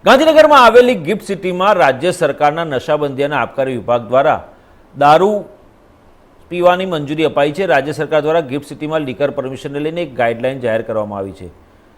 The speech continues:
જે મુજબ આ માત્ર અધિકૃત કર્મચારીઓને જ દારૂની છૂટ અપાઈ છે. આ સિવાય માત્ર મુલાકાતીઓને જ દારૂ પીવાની છૂ-,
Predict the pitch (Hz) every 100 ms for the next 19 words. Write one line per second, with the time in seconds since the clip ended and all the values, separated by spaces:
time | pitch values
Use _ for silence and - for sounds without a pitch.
0 | _ _ - 214 269 262 254 208 170 170
1 | 170 240 160 180 196 220 - - _ 180
2 | 175 190 202 202 190 196 208 254 196 180
3 | 165 170 175 170 165 165 170 175 208 208
4 | 156 175 170 175 170 160 151 160 139 143
5 | 147 143 156 160 170 156 147 135 139 139
6 | 139 135 147